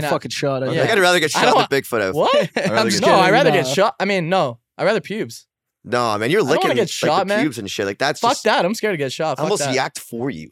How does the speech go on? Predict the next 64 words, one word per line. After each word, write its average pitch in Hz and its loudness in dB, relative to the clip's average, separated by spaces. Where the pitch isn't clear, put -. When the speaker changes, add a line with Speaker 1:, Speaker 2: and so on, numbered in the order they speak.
Speaker 2:
Nah. 104 -10
Speaker 4:
That 95 -8
was 110 -8
disgusting, 107 -10
Speaker 2:
Nah, 123 -2
I 131 -2
don't 151 -2
Speaker 4:
bro. 160 -2
Speaker 2:
wanna 165 -6
get 139 -6
shot. 123 -4
I 120 -6
hate 139 -6
getting 127 -10
hurt. 117 -10
Speaker 4:
Those 127 -8
pubes 127 -8
were 127 -6
Speaker 1:
I 139 -2
hate 160 -4
getting 151 -4
hurt. 123 -12
Speaker 4:
That 110 -2
shit - -4
was 135 -2
so 127 -2
Speaker 1:
<laughs> - -
Speaker 4:
funny, 110 -4
the 107 -6
pubes, 95 -8
bro. 104 -2
Speaker 2:
Yeah, 120 -6
it 135 -2
was 151 -2
funny, 175 -2
but 123 -4
I, 127 -2
I - -4
rather, 160 0
I 131 -2
rather 151 -2
do 127 -10
the 120 -8
pubes 117 -10
than 113 -12
getting 107 -12
fucking 107 -14
shot 104 -10
by 101 -10
a 98 -14
bullet, 98 -12
man. 101 -16
Speaker 4:
'Cause 107 -10
we, 127 -4
like, 135 -4
Kyle 120 -2
was 117 -6
sending 110 -6
us 104 -8
pictures 104 -10
and 98 -10
videos 98 -8
of 104 -8
it 127 -10